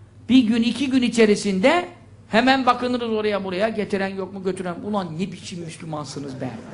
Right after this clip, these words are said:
İki gündür burada namaz kılıyorum da, biriniz aç mısın, susuz musun, soran da yok be! Hemen dalarız adama yani. Mübarek git çalış bari de, milletin de günahına girme daha şimdi. İki gün abdestin tutmuyor.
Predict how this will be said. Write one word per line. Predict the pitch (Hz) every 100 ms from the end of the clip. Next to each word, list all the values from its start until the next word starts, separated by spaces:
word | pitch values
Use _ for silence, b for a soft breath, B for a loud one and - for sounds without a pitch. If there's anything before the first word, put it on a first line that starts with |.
| - - - - - - -
İki | 190 262 233
gündür | 220 208 202
burada | 196 196 190
namaz | 185 190 185
kılıyorum | 180 175 170 170 160
da, | 135
biriniz | 214 247 220 214
aç | 220 220 214
mısın, | 196 185
susuz | 165 175 175 190
musun, | 185 185 185 175 -
soran | - 208 220 233 233
da | 202
yok | 180 160 -
be! | 147 135 - - - - -
Hemen | 202 262 277 220
dalarız | 254 294 330
adama | 294 285 339 339
yani. | 294 - 196 - - - 196
Mübarek | 277 339 381 370 330
git | 349
çalış | 320 330 480 -
bari | 427 427
de, | 392
milletin | 302 294 302 320 339
de |
günahına | 320 262 285 320 349
girme | 349 440 539 508
daha | 466
şimdi. | 285 262 196 - - - b b -
İki | 262 269 381
gün | 359
abdestin | 320 320 311 370 403
tutmuyor. | 440 440 453 294 165